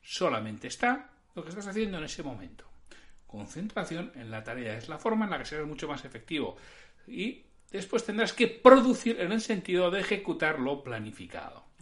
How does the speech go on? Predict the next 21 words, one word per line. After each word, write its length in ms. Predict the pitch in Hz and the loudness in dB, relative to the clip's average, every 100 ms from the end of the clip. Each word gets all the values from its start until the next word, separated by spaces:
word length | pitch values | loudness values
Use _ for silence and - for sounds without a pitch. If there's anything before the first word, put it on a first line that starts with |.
| - - - - - | -20 -18 -18 -16 -4
Soy 200 | 269 269 | 2 4
Santiago 380 | 233 254 226 | 6 6 4
Torre 380 | - 90 80 - - | 2 -4 -10 -4 4
y 100 | 285 | 4
mi 120 | 320 | 4
trabajo 520 | - 95 - 73 - - - - - | 0 -2 -6 -12 -14 -14 -14 -12 2
es 220 | 254 247 | 2 4
ayudar 580 | 180 151 180 139 - - - - - - - - | 0 2 2 2 -2 -14 -20 -20 -20 -18 -10 -4
a 160 | 135 | -4
que 120 | - 131 | 0 0
los 140 | 123 | 0
propietarios 400 | 131 127 214 226 | -4 -4 -2 0
de 60 | 208 | 0
empresa 440 | 180 170 104 - | 0 -4 -8 -8
consigan 460 | 147 143 262 277 220 | -6 2 6 6 4
que 80 | |
su 300 | 202 247 220 - | 2 0 0 -2
negocio 400 | 190 196 180 175 | -2 0 -2 -2
funcione 380 | 202 196 285 277 | 0 2 4 4
sin 160 | 262 | 6
ellos 480 | 294 247 180 - | 6 6 2 -2